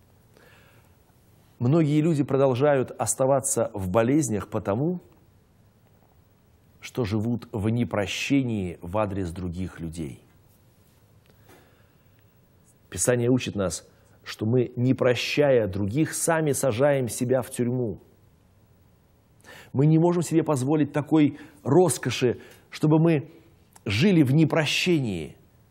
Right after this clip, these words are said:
Это против себя. Мы сами пьем яд, чтобы кому-то стало плохо. Так не бывает. Молитва «Отче наш».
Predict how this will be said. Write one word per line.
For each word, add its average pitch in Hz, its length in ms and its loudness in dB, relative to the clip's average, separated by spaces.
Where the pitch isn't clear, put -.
Это - 240 0
против 202 520 0
себя. 185 680 2
Мы 156 140 4
сами 214 380 2
пьем 180 340 6
яд, 220 380 4
чтобы 175 260 4
кому-то 190 380 4
стало 175 260 2
плохо. 165 380 2
Так 160 240 0
не 175 100 6
бывает. 156 720 0
Молитва 107 380 -2
«Отче - 440 -6
наш». 80 420 -10